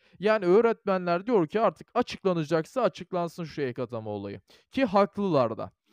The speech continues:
Peki ek atama olacak mı? Arkadaşlar genel olarak bakarsak, e, her gün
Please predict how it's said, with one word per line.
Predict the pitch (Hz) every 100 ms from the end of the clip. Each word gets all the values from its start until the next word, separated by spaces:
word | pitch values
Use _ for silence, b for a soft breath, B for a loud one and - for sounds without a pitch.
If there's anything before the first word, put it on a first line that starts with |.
| b b b
Peki | 262 262 -
ek | 240 -
atama | 277 208 185 214 262 -
olacak | 170 175 156 135 -
mı? | 110 98 _ b b
Arkadaşlar | 180 214 262 240 208 151
genel | 131 202
olarak | 247 233 240 147
bakarsak, | 175 226 185 170 214 214 - _ -
e, | 139 135 135
her | - 254 269
gün | 208 220 233